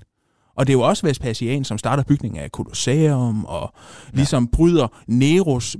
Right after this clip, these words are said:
Speaker 1: billede. Nero, han har bygget et kæmpestort palads, som hedder Domus Aurea. Og midt, hvor der stod en kæmpestor statue af lige præcis Nero, der opfører man i stedet for et Colosseum,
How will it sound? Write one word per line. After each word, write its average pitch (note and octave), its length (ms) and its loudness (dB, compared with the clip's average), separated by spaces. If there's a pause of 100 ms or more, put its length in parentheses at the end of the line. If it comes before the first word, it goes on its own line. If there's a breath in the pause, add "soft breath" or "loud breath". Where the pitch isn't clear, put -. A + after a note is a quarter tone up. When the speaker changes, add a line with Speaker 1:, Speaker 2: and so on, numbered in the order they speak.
Speaker 1:
billede. D3+ 340 4
Nero, C3 260 2
han A2+ 140 0
har B2+ 60 0
bygget D3 320 2
et G2+ 60 -6
kæmpestort C#3 520 -2
palads, A#2+ 340 0
som F#2+ 520 -4
hedder F2 240 -4
Domus G2 320 -8 (120)
Aurea. B2 500 -2 (440 soft breath)
Og A#2 280 -4 (460)
midt, G#3+ 360 -2
hvor D3 160 0
der C3+ 80 -2
stod G#3+ 300 0
en C3 160 -4
kæmpestor G3+ 480 -2
statue F3 440 -4
af C#4 140 2
lige C#4 100 4
præcis E3 340 0
Nero, D3 240 0 (680)
der D#4 60 0 (120)
opfører D4+ 180 2
man F3+ 100 2
i D#3+ 40 -2
stedet G#3+ 200 2
for G#3 80 2
et F#3 80 0
Colosseum, E3+ 520 0